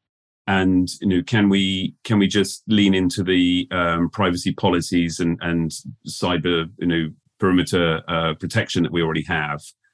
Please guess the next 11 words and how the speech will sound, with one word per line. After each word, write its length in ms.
So 240
for 120
me, 160
that's, 480
that's 400
not 340
unusual 560
to, 320
to 140
encounter 440
in, 160